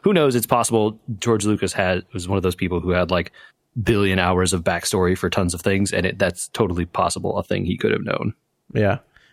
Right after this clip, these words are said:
Speaker 2: I, I get, yeah, I, I understand your point. I think it's still cool if, if, even if it wasn't intended symbolism, it's there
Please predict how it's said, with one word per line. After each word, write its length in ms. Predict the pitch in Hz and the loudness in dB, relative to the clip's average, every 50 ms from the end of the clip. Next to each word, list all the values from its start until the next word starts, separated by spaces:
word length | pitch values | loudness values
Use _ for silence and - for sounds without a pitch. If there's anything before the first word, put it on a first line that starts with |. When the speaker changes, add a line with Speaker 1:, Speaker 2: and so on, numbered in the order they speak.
| _ - | _ -2
Speaker 2:
I, 200 | - 135 131 - - | 0 0 2 2 2
I 140 | - 123 117 | 0 0 0
get, 280 | 110 110 127 131 135 - | 0 0 0 0 2 2
yeah, 380 | 135 123 113 104 107 117 127 - | 2 4 4 2 2 0 -2 -2
I, 360 | - 120 120 113 113 107 104 - _ _ _ _ - - | 0 2 2 2 2 0 -2 -6 _ _ _ _ -2 0
I 220 | 117 110 110 113 | 2 2 2 2
understand 460 | 113 113 110 107 - - 117 107 101 95 | 2 2 2 2 2 0 0 0 -2 -2
your 80 | - | -4
point. 320 | - - 113 104 98 - _ _ - | -4 -2 -2 -2 -4 -4 _ _ -2
I 80 | 113 | -2
think 220 | 107 - 110 98 101 | 0 0 0 0 -2
it's 100 | 101 - | -2 -2
still 260 | - - 147 131 123 | 0 0 0 0 0
cool 400 | - - - 131 123 117 113 - | -2 -2 0 2 4 4 4 4
if, 220 | - - - - - - | 2 0 -2 -8 -6 -2
if, 180 | - 139 - - _ _ _ _ _ _ _ _ _ - _ - - - _ _ - | -2 -2 -2 -4 _ _ _ _ _ _ _ _ _ -20 _ -20 -20 -20 _ _ 0
even 220 | 180 202 214 190 | 2 4 4 4
if 120 | 143 - | 4 2
it 100 | 135 120 | 2 2
wasn't 300 | - 131 131 123 127 117 | 2 2 2 2 0 -2
intended 520 | 73 117 110 98 - 127 127 127 110 101 - | 0 -2 -2 0 0 0 2 2 0 0 -2
symbolism, 580 | - - 101 98 95 98 101 98 98 98 98 | -2 -2 -2 0 2 2 0 0 0 -2 -2
it's 100 | 101 - | -2 -2
there 480 | - 104 104 101 98 92 - 123 - | 0 0 2 2 2 2 0 -2 -4